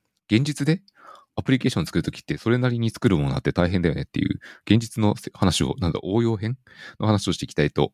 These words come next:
思っております。なのでですね、早速ちょっといろいろ聞いていきたいと思っており、さっきあので、一瞬オーケストレーターみたいなことも出ては、前編ではあったん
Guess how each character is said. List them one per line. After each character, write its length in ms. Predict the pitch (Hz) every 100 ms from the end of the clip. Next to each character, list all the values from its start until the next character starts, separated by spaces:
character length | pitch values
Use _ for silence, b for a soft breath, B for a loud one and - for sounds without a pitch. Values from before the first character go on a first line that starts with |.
| _ -
思 220 | 82 76
っ 40 | - _
て 240 | - 76 -
お 60 | 82
り 80 | 73
ま 120 | 76
す。 120 | - B B B -
な 80 | 127
の 60 |
で 60 | 104
で 80 | -
す 100 | -
ね、 100 | 67
早 120 | 82
速 200 | - 120
ち 60 | 127
ょ 0 |
っ 20 |
と 80 | 85
い 60 |
ろ 100 | 80
い 40 | 87
ろ 80 |
聞 180 | 85 -
い 40 | 90
て 100 | 95
い 20 |
き 60 |
た 100 | -
い 80 | 95
と 200 | - 90 -
思 180 | 87
っ 60 | 95
て 220 | - -
お 120 | -
り、 240 | - - B B B B _
さ 160 | -
っ 40 | 285
き 100 | 233
あ 40 |
の 60 | 175
で、 240 | 78 78
一 100 | -
瞬 120 | - 117
オ 100 | 127
ー 60 |
ケ 140 | - 147
ス 40 |
ト 100 | 143
レ 80 | 139
ー 40 |
タ 120 | - 82
ー 20 |
み 80 | 76
た 80 |
い 20 | 69
な 40 |
こ 80 | -
と 100 | 87
も 140 | 76
出 100 | 101
て 80 | -
は、 240 | 73 - -
前 120 | 87 78
編 160 | 85
で 40 | 76
は 120 | 85
あ 20 |
っ 80 | -
た 140 |
ん 60 | 69